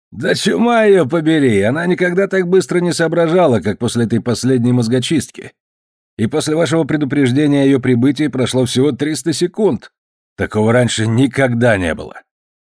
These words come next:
Томас посмотрел на своего вице-предводителя в упор. "Второе — это просто невезение, которое тебе надлежало учесть. Первое..." Он повернулся к Чиви, и его гнев сменился задумчивостью.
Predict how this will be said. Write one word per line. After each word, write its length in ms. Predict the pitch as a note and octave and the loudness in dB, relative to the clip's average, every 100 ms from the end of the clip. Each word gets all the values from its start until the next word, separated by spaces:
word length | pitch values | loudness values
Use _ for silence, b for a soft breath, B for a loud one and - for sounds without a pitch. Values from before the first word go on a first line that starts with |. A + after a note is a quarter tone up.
| _ _ _ _ _ | _ _ _ _ _
Томас 280 | B2+ D3+ C#3 | 0 0 -2
посмотрел 520 | - A#2+ G2 F#2 A#2+ | -4 -4 -2 0 0
на 100 | B2 | 0
своего 340 | A2 G2 G2+ G#2+ | -2 0 0 2
вице-предводителя 880 | G#2 G#2+ F#2+ F#2 D#2+ E2 F2+ F#2 E2 | 0 -2 -4 -4 -2 -2 -2 -2 -4
в 80 | E2 | -4
упор. 400 | - D#2+ - _ _ _ _ _ _ _ _ _ _ | -6 -8 -10 _ _ _ _ _ _ _ _ _ _
"Второе — 720 | - - G#2+ A2 B2 D3 D#3 - | -10 0 2 4 4 4 2 0
это 220 | D3 C3 | -2 -2
просто 340 | B2+ C#3+ - C3+ | 0 -2 0 0
невезение, 720 | C3+ C3+ B2+ D3 C#3 G#2+ F#2+ | 4 4 2 2 2 2 0
которое 340 | G#2+ A#2+ A#2+ | -2 0 0
тебе 220 | A#2+ A2+ | 2 0
надлежало 680 | A2+ A2 A2 G2+ A#2+ A#2 A2+ | 0 2 0 2 2 2 0
учесть. 720 | - - - G#2+ - - - - _ _ | -4 -4 -2 -2 -4 -12 -16 -18 _ _
Первое..." 640 | A#2+ D3+ G3 A#2+ F2 D2+ - _ _ _ _ _ _ | 2 4 4 2 -2 -4 -14 _ _ _ _ _ _
Он 200 | B2+ B2+ | -2 0
повернулся 560 | B2 A2 G#2+ A2 - - | 0 2 2 0 -2 -6
к 60 | |
Чиви, 360 | - - D#3+ D3+ | -6 -4 0 0
и 180 | - A#2+ | 0 0
его 200 | G2 F#2 | 2 0
гнев 280 | G2 C#3 C3+ | 0 -2 -4
сменился 540 | B2 G2+ G2+ G#2 G2+ | -2 0 0 -2 -4
задумчивостью. 880 | F#2 F2+ F2 D#2 - - - - | -4 -2 -4 -6 -10 -14 -14 -16